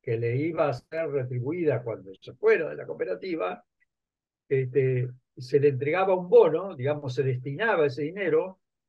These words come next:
a una emisión de bonos ticoca, títulos cooperativos de capitalización, eh,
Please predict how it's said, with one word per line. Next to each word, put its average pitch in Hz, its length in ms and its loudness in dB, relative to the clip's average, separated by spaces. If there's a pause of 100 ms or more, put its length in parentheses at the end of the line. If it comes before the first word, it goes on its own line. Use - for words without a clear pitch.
(360)
a 120 140 -2
una 156 220 0
emisión 170 600 0
de 127 120 0
bonos 143 440 2
ticoca, 135 520 -4
títulos 127 500 -8
cooperativos 117 680 -6
de - 80 -14
capitalización, 180 1040 -8 (680)
eh, 135 580 2